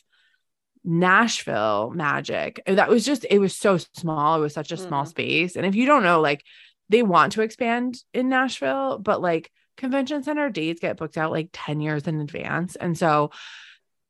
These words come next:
Speaker 1: I know that they were having trouble getting space and enough space. So, like, n-, I don't think Ma-, Magic in Nashville was a very good representation of Magic. I felt like this Magic was just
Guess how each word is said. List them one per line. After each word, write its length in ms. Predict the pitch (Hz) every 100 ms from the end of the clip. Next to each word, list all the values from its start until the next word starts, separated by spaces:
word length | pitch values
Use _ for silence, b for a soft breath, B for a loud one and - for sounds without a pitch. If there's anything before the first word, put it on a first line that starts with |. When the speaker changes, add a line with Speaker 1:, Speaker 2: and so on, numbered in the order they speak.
| _ -
Speaker 1:
I 200 | 214 214
know 300 | 202 190 196
that 120 | 202
they 100 | 196
were 120 | 190
having 320 | 185 170 170
trouble 320 | 170 175 170
getting 340 | 165 156 147 156
space 540 | - - 277 262 233
and 120 | 165
enough 280 | 175 185 214
space. 400 | - 233 214 208
So, 220 | 226 - -
like, 280 | 175 247 226
n-, 260 | 240 233 -
I 80 | 254
don't 160 | 339
think 180 | 349 311
Ma-, 240 | 220 190 202 _ _ _ _ _
Magic 520 | 185 180 175 180 185
in 160 | - 160
Nashville 460 | 147 151 - 170 160
was 140 | 156
a 60 | 147
very 260 | 151 147
good 160 | 147 147
representation 680 | 147 156 147 143 151 147 151
of 60 |
Magic. 360 | 143 143 160 - B B B -
I 220 | 202 226
felt 160 | 247
like 260 | 165 190 165
this 460 | 170 156 156 - - _
Magic 640 | 165 147 143 151 170 170
was 300 | 160 160 147
just 440 | 156 151 147 -